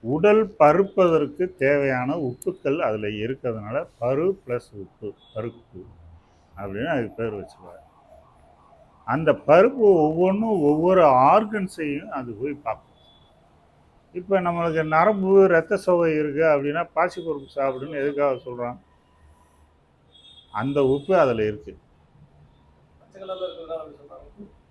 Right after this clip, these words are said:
Speaker 1: அது பு-, அந்த பச்சை கலரு இயற்கையா அதுக்கு தான் கொடுத்துருக்கு. நரம்பு மண்டலத்தை சரிப்படுத்தும் அப்படின்னு இருக்கு.
Speaker 2: பாசிப்பருப்பு லட்டு இதெல்லாம்
Speaker 1: அதே
Speaker 2: சாப்பிடுறாங்க.
Speaker 1: மொச்சப்பயிறு சாப்பிட்றோம்ல, மொச்சப்பயிறு எதுக்காக சாப்பிட்றான்? அது ப்ரௌன் கலர் ச-, இது இருக்கு இல்லையா?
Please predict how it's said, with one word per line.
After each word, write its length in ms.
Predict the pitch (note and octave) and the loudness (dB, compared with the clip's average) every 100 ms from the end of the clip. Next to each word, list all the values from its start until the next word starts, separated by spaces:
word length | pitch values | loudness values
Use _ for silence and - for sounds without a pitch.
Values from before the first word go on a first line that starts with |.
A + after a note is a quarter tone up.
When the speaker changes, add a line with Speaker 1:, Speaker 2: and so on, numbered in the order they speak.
| _ | _
Speaker 1:
அது 320 | - B2 D3 | -6 -2 0
பு-, 240 | B2+ A2+ E3 | -2 -2 0
அந்த 300 | C3 C#3 C3 | 0 -2 -2
பச்சை 300 | B2+ A#2 G#3 | -2 2 2
கலரு 260 | G#3+ G#3 G#3+ | 6 8 8
இயற்கையா 420 | G#3 E3+ G3 G3 | 6 6 4 4
அதுக்கு 440 | D4+ F#3 D#3+ F3+ F#3 | 6 6 6 2 -2
தான் 200 | G#3 F3 | -2 -4
கொடுத்துருக்கு. 500 | - E3 C#3+ A2+ - - | -8 -6 -6 -6 -10 -4
நரம்பு 440 | B2 D3+ G3+ G3+ | 2 2 2 -2
மண்டலத்தை 540 | E3+ D#3+ D3+ C#3+ E3 D4+ G4 _ _ _ _ _ - | -2 -2 -2 -2 -2 -2 -4 _ _ _ _ _ -4
சரிப்படுத்தும் 760 | D3 D#3 C#3 G#2+ A#2+ A#2+ C3+ G2+ | -2 -2 -6 -10 -6 -4 -4 -6
அப்படின்னு 220 | G2 A2 | -8 -8
இருக்கு. 360 | A#2 F#2 F2+ - _ _ _ _ _ - | -8 -8 -14 -20 _ _ _ _ _ -12
Speaker 2:
பாசிப்பருப்பு 500 | F#3+ G3+ F#3 F3+ E3+ | -12 -10 -12 -12 -12
லட்டு 80 | E3+ | -12
இதெல்லாம் 260 | F#3+ F3 | -10 -4
Speaker 1:
அதே 220 | C3 F#3 | 0 4
Speaker 2:
சாப்பிடுறாங்க. 100 | A#3+ | 4
Speaker 1:
மொச்சப்பயிறு 580 | G3 F#3+ G3 B3+ B3 G#3+ | 4 2 4 4 4 2
சாப்பிட்றோம்ல, 840 | F3+ F3+ F3+ F3+ E3 D#3+ F3 C#4+ - _ _ _ - | 4 0 0 -4 -2 0 0 -2 -16 _ _ _ -12
மொச்சப்பயிறு 540 | D#3+ C4 A#3 G#3 F#3 | -2 2 4 4 4
எதுக்காக 420 | F3 F3 F3 D#3+ D#3+ | 2 2 2 2 0
சாப்பிட்றான்? 520 | D3+ A3 D#3 G3+ - _ _ _ _ _ - | -2 -6 -6 -6 -10 _ _ _ _ _ -8
அது 160 | E3+ | -6
ப்ரௌன் 400 | D3 C#3+ F#3+ G#3+ | -4 2 2 2
கலர் 280 | F#3+ F3 D3+ - | -2 -2 -2 -2
ச-, 320 | D3+ D3+ C#3+ | -2 0 -2
இது 140 | D3+ | -2
இருக்கு 180 | D#3+ C3+ | -4 -4
இல்லையா? 340 | D#3+ F3 A2 | -4 -2 -4